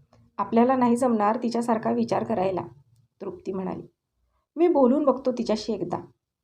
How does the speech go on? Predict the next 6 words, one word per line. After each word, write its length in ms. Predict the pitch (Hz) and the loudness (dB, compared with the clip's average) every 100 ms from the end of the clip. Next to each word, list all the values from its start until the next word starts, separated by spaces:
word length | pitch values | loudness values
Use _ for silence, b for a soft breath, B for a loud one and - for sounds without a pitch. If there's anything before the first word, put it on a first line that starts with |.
| _ _ | _ _
माझे 520 | 185 180 - 190 190 | -6 -4 -4 -4 -4
दोघंही 600 | 214 208 185 214 226 240 | -4 -2 0 2 2 2
खूप 180 | 240 277 | -2 -4
जवळचे 420 | 233 208 226 226 | 0 2 2 2
आहेत 260 | 240 214 | 2 2
ग. 100 | 185 | 0